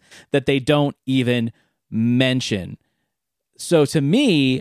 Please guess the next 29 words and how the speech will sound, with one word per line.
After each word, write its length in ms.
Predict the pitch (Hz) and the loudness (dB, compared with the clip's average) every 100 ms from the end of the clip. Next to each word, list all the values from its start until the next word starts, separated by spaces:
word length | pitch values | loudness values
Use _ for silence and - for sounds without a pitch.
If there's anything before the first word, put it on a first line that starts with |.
| - | -6
I 120 | 127 139 | -8 -6
take 300 | - 180 160 | -4 -4 -2
that 280 | 147 135 - | -2 -2 -4
as 480 | 123 123 120 117 110 - | -6 -4 -2 -2 -4 -4
a 100 | 117 | -2
win 760 | 123 120 170 143 110 101 107 - _ _ _ _ _ | 0 2 2 2 0 -2 -4 -8 _ _ _ _ _
for 180 | 123 117 | 0 0
Demme 460 | 107 139 127 123 | 0 0 0 0
and 160 | 107 107 | 0 -4
crew, 440 | - 110 87 76 - _ _ _ _ _ _ _ | -4 -6 -6 -10 -18 _ _ _ _ _ _ _
where 220 | 135 135 | 2 2
they 640 | 117 120 160 208 147 127 113 | 0 0 2 2 2 0 -4
don't 320 | 104 156 185 | 0 0 2
even 260 | 185 151 131 | 2 0 -2
take 300 | 160 139 - | -4 -4 -4
the, 380 | 110 104 98 113 | -4 -4 -6 -6
the 160 | 110 | -6
time 680 | - - 165 151 110 90 87 _ _ _ _ | -6 -6 -2 -2 -4 -8 -12 _ _ _ _
to 200 | - 117 | -4 -4
pinpoint 680 | - 165 156 - 147 123 113 123 | -2 -4 -4 -4 -2 -2 -4 -6
any 260 | 123 120 | -4 -4
flaws 680 | 110 - 131 127 120 104 101 | -4 -6 -2 0 0 0 -2
or 100 | 117 | -2
inaccuracies 880 | 113 - 127 120 - 117 110 113 104 | -2 -4 -6 -6 -4 -4 -2 -4 -4
that 140 | 107 | -4
they're 160 | - 107 | -6 -6
so 260 | - 113 110 | -4 -2 0
known 520 | 120 123 123 131 143 | 0 0 0 0 -2
for 500 | - 120 98 69 | -4 -4 -4 -6